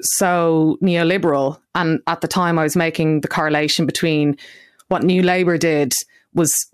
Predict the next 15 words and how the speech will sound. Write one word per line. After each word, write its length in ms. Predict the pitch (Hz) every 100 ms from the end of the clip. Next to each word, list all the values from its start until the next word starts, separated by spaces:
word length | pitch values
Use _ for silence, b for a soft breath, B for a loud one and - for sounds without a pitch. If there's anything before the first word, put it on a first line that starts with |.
| -
they 480 | 175 165 165 160 -
in 140 | 170
the, 180 | 156 147 -
in, 420 | 175 165 156 147 - _ _ -
in 420 | 151 143 139 143 _
Britain 400 | 330 185 156 156 -
is 180 | 170 -
that 240 | 180 175
they 220 | 175 175
took, 460 | 170 190 170 - - B B B B B B B B _
you 100 | 240
know, 80 | 226
the 80 | 190
dominant, 680 | 226 214 214 202 190 - -
um, 680 | 202 180 170 170 165 165